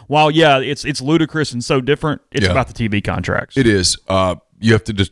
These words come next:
Speaker 2: they have to determine what happens. Do you have the testing in place to test every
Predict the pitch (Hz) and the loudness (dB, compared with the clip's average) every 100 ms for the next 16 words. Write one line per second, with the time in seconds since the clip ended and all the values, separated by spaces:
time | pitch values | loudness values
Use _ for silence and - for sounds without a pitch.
0 | - 110 110 - 107 98 113 107 98 104 | 0 2 2 0 -6 -2 0 0 2 2
1 | 104 107 - 110 98 - - _ _ _ | 2 0 0 0 0 -4 -6 _ _ _
2 | _ _ _ _ _ _ _ _ _ _ | _ _ _ _ _ _ _ _ _ _
3 | - 131 147 135 147 147 147 - 127 - | 0 2 4 4 2 0 -2 2 2 2
4 | - 120 113 101 98 90 78 - - - | 0 2 2 2 2 2 0 2 2 2
5 | _ _ - - - - 107 - 120 101 | _ _ -20 -20 -18 -8 -6 0 2 2
6 | - - - 110 104 113 110 104 | -2 -8 0 0 2 0 -2 -4